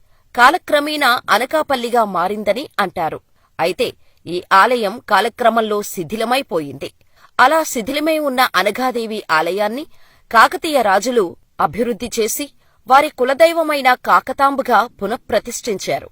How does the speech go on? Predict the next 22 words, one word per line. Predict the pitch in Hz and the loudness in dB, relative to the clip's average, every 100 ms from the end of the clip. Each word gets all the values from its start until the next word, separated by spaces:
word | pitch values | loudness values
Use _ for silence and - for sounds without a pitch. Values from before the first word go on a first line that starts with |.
| _ _ _ - | _ _ _ -10
ఇలా | 302 349 320 - | -2 0 0 -6
ఈ | 247 - | -6 -2
అమ్మవారు | 220 254 247 240 226 | 0 2 2 2 0
చాలా | 269 - 269 233 302 | -6 0 2 2 0
కాలం | - 226 220 247 - | 0 0 0 -4 -2
కాకతాంబగా | 180 - 247 233 220 202 202 220 - | -2 0 -4 -6 -4 0 2 0 -6
నిత్య | 185 - 254 | -10 -6 -8
పూజలు | - 202 214 233 - | -6 -6 -4 -4 -2
అందుకుంటూ | 185 156 196 214 208 277 - _ _ _ - | -4 -4 -8 -8 -8 -12 -16 _ _ _ -10
భక్తులకు | 220 - 320 320 - 240 202 | -8 -8 -2 0 0 -2 0
వరప్రదాయినిగా | 175 226 240 226 277 302 294 269 320 | 0 2 0 2 2 0 -2 0 0
ఉండేది. | 262 170 131 117 _ _ _ _ - | 0 -4 -6 -8 _ _ _ _ 2
ఆ | 185 | 2
తర్వాత | 202 180 208 247 294 233 165 | 2 0 2 2 2 2 4
ఆర్కాటు | 185 - 247 - 233 | 2 2 -6 -4 -2
నవాబు | 196 196 202 196 | 0 2 0 0
వద్ద | 175 151 196 240 | -4 -2 -2 -2
సేనాధిపతిగా | - 180 190 254 269 233 214 190 190 | -4 -4 0 0 0 -4 -6 0 0
పనిచేసిన | 190 180 175 180 175 196 170 - - _ _ | 0 -4 -6 -8 -8 -6 -8 -10 -20 _ _
శ్రీ | - 240 226 | -8 -6 0
కాకర్లపూడి | 208 220 277 269 254 220 202 - | 2 2 0 -6 -4 -2 -2 -2
అప్పలరాజు | 180 - 214 202 190 190 | -4 -2 0 2 0 -2